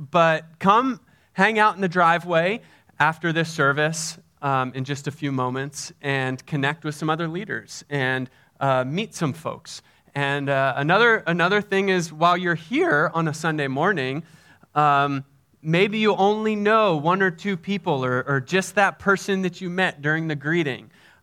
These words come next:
Uh, ask them what group they're involved with. And, uh, don't be afraid to ask other people, you know, how they're connected and,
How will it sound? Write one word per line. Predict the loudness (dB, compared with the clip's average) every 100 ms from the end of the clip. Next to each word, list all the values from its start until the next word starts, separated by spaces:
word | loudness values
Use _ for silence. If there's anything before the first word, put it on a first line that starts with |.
| -2
Uh, | 2 2 2
ask | 2 2 2
them | 0 2 -4 -10 _ -4
what | -4 -2
group | -2 -2
they're | 0 0
involved | 0 -2 -2 -4 -12
with. | -18 -18 -18 -20 _ _ -4
And, | -2 -2 -2 0
uh, | 0 0
don't | 0 0
be | 0
afraid | -2 0 2 2 -2
to | 0
ask | 0 2 0 0 -4
other | -6
people, | -4 -6 -2 0 0 -2
you | -8
know, | -6
how | -4 -2
they're | -2
connected | -2 -6 -6 -8 -10 -10
and, | -10 -16